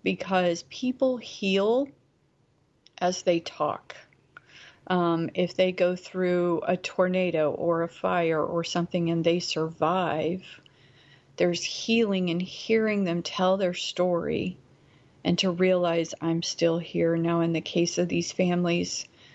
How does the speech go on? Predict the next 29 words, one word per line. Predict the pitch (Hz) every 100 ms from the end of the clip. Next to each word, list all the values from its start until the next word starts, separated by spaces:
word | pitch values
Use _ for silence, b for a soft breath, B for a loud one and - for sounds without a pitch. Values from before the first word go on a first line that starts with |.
| B
who | - 196
have | 165 -
tragically | - - 202 180 185 180 175 - - 180
had | 196 - 170 170
their | 170
children | 170 170 170 170
taken | 170 175 170 180
from | 185 - 170
them, | 165 165 170 175 - B B B B B B
we | 180 180 180
just | 180 175 180 185
need | 175 170
to | -
listen. | 190 180 180 175 - 170 170 185 -
We | - 175 165 - -
definitely | - 196 196 196 190 185 - 170 170 180 -
need | 185 180 170
to | 165
pray, | - - 175 170
'cause | - 175 - -
only | 214 220 226 208 170
God | 156 - - 147 165 - _ _ _ _ _
can | - 190
bring | 180 180 170
the | 170
healing | - 175 170 170 156 165 - _ _ _ _
that | 190 175
they | 180 175
need. | 175 170 170 170 185